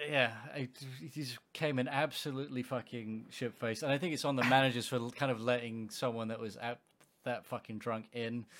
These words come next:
but he was there with a buddy, this, seeking the fucking drinks and what have you. And I didn't see a lot of this 'cause it was a busy evening.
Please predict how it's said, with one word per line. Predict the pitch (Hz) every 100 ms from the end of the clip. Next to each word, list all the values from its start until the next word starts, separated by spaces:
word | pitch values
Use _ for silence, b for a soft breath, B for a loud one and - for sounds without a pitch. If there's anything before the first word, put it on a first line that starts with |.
| B
but | -
he | 110
was | 120 -
there | 117 110
with | 110
a |
buddy, | 98 117 110 110 104 101 _
this, | 123 - _ _ _ -
seeking | - 123 117
the | 113
fucking | 117 110
drinks | 107 120 110
and | 110
what | 110
have | 113
you. | 107 104 B B B
And | 120
I | 131 147
didn't | 165 143
see | 139
a | 120
lot | 117
of |
this | 113 110
'cause | 107
it | 107
was | 104
a |
busy | - 135 131
evening. | 110 104 104 104